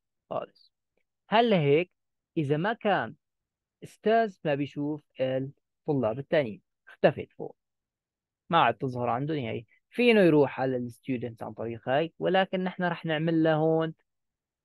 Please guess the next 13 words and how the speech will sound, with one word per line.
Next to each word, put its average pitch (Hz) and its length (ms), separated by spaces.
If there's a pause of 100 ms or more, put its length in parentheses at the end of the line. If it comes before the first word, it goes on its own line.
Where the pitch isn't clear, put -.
عبارة 147 360
عن 139 240
شغلة 170 540 (1040)
تخليه 175 560
إذا 147 140
ما 190 200
نو 202 200
طالب، 196 500 (1400)
إذا 139 140
طالب 196 440 (400)
ترجعه 151 540
على 143 400 (100)
صفحته 139 580